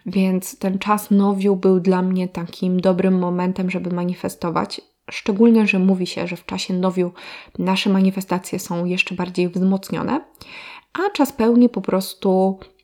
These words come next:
był dla mnie czasem dla siebie.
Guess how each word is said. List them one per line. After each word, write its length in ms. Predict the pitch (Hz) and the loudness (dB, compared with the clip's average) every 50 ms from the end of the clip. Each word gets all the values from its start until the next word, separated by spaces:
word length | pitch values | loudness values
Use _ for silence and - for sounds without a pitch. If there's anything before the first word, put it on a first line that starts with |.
| _ _ _ _ _ _ _ _ _ _ _ _ _ _ - _ - | _ _ _ _ _ _ _ _ _ _ _ _ _ _ -20 _ -2
był 220 | 196 190 202 220 | 2 4 4 4
dla 240 | 214 190 190 165 170 | 4 4 2 2 0
mnie 360 | 180 175 185 208 247 277 320 - _ - | 0 -2 -2 -2 -2 -2 -4 -6 _ -10
czasem 300 | - 175 160 - - 226 | -8 -8 -6 0 0 2
dla 140 | 240 285 254 | 2 2 0
siebie. 340 | - - 170 180 - - | 0 -2 -4 -2 -4 -4